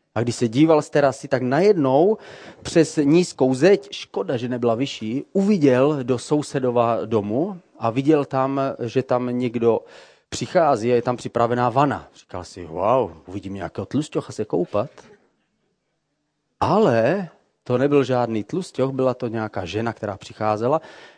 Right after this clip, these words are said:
a mě-, měla se začít koupat. V téhle chvíli David mohl zařadit zpátečku,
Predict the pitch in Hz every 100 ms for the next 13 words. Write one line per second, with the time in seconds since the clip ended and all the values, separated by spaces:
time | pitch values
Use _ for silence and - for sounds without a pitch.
0 | _ 123 123 127 123 120 120 127 120 123
1 | 123 - 127 156 - 208 202 95 - _
2 | _ 180 208 208 156 175 196 165 139 190
3 | 190 170 - - - - 143 139 131 117
4 | 131 131 127 - 110 107 92 - -